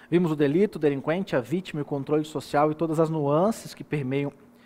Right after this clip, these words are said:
esses assuntos, que aparecem e aparecem muito em prova, e também falamos sobre as suas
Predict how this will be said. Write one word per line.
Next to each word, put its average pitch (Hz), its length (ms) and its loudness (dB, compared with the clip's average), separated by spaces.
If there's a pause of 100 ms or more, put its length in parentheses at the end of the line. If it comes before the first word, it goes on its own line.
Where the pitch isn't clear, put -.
(180)
esses 139 280 -4
assuntos, 156 560 -4 (360)
que - 80 2
aparecem 147 720 4
e - 20 -4
aparecem 135 520 0
muito 170 460 0
em 143 60 -12
prova, 123 400 -2 (680)
e 151 80 0
também 139 360 2
falamos 131 680 -2 (280)
sobre 185 400 0
as 180 120 2
suas 139 560 -4